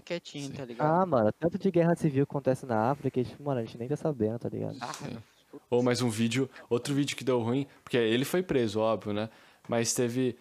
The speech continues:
Speaker 2: tem uma, um vídeo de uma, da advogada dele conversando nas ruas, né, discutindo sobre o caso e falando de, tipo, sabe, ah, só comentando nas ruas da Rússia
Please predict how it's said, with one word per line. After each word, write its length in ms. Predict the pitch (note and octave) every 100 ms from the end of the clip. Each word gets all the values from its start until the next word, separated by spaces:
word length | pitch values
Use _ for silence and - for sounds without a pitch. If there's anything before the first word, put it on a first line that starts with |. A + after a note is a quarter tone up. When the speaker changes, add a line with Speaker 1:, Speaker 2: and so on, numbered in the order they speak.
| _ -
Speaker 2:
tem 200 | A#2+ B2
uma, 280 | B2 A#2+
um 160 | A#2 A2+
vídeo 260 | A2+ A2 G#2+
de 80 |
uma, 480 | A2+ A2+ G#2+ G2+ F#2
da 120 | G#2
advogada 540 | G#2 A2 A2+ A2 A2+ A2+
dele 240 | A2 A2+
conversando 460 | A2 G#2+ G#2+ - A2
nas 300 | G#2+ G2+ -
ruas, 320 | C3+ D3 G#2+
né, 100 | A#2+
discutindo 460 | A2+ - - G#2 G#2
sobre 200 | G#2 G#2
o 60 |
caso 420 | - G2+ C#3 C3 A2+ _ _ - - -
e 80 | G#2+
falando 580 | - A2+ A2 A2+ A2 A2
de, 100 | G#2+
tipo, 320 | - - A2
sabe, 360 | G2 F3 B2 A2+
ah, 140 | D#3+ A#2+
só 160 | C#3+
comentando 480 | C3+ E3+ E3 D#3 D3+
nas 300 | C#3+ B2 -
ruas 260 | B2+ C3 B2
da 140 | A#2+
Rússia 500 | G#2+ A#2 D#3+ -